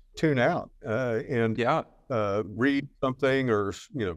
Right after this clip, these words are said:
Speaker 1: doodle or whatever else. And that did get me in quite a bit of trouble.
Speaker 2: Okay, so at what point do you become, obviously you said your dad was a primary care doc. At what point did you become sort of aware of and interested in healthcare as a potential trajectory for your life?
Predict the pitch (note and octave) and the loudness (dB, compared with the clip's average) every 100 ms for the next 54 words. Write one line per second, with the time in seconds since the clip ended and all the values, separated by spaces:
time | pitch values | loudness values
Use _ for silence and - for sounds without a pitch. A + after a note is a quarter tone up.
0 | F2+ B2 C3 C3 B2+ G#2+ A2 C#3 A#2+ A2 | -2 0 0 -2 0 0 0 0 0 0
1 | G#2 B2 A2 - - B2 D3 C#3+ C3+ C3+ | 0 0 0 -2 -6 0 0 0 -4 -4
2 | A#2 G2+ G2 - A#2 G2+ - E3+ C#3+ C3 | -6 -4 -6 -6 -6 -4 -2 -2 0 0
3 | G2+ F2 - A3+ D#3 C#3 - G#3 G3 E3 | 0 -4 -10 -2 -2 -2 -4 0 2 2
4 | A#3 A#3 B3 G3+ E3 F3 E3 E3 D#3 D3 | -2 0 -2 -2 -2 -2 -2 -2 -2 -2
5 | C#3+ C#3+ D#3 E3 D#3+ C3+ C#3+ C3+ B2 A#2 | -2 -2 -2 -2 -4 -2 -4 -4 -4 -2
6 | A2+ A2+ A2 A#2 A2 - A2+ A2+ A2+ A2 | 0 -2 -4 -4 -4 -2 -2 -2 -4 -6
7 | A#2 G#2+ G2 F2+ - _ _ _ _ C3+ | -6 -6 -6 -8 -10 _ _ _ _ -4
8 | C3+ F#3 - A3+ D#3 C#3 C#3 C#3+ D3 B2+ | 0 -2 0 -2 0 -4 -4 -4 -2 -2
9 | A#2+ A#2+ - - - - C3 A#2+ - A#2 | -2 -4 -8 -18 -14 -4 -2 -2 -4 -4
10 | A2+ C3 C#3+ C#3+ C3+ B2 G#2 A2+ A2+ A#2+ | -2 0 0 0 -2 -4 -6 -6 -4 -6
11 | - B2 - A2+ G#2+ G2+ A2 G#2+ B2 A2 | -6 -8 -6 -4 -4 -4 -6 -4 -2 -4
12 | - C3 G#2+ G#2 G#2 G#2+ B2 - A#2+ A2 | -4 -6 -6 -4 -4 -6 -8 -6 -4 -2
13 | - A2 A2 - - A#2 A#2+ G#2+ - A2 | -2 -4 -4 -10 -8 -4 -2 -4 -2 -4
14 | G#2 D#2+ G2+ G2 G#2 C2 - | -4 -6 -6 -6 -8 -12 -14